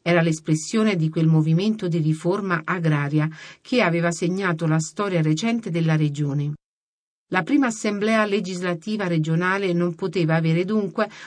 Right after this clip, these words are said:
un esordio più felice delle parole che egli pronunciò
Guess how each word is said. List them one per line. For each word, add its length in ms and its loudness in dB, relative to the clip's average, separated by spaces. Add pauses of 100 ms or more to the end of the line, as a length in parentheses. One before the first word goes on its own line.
un 120 0
esordio 560 2
più 200 -6
felice 720 -2 (240)
delle 280 2
parole 480 0
che 160 0
egli 260 0
pronunciò 640 0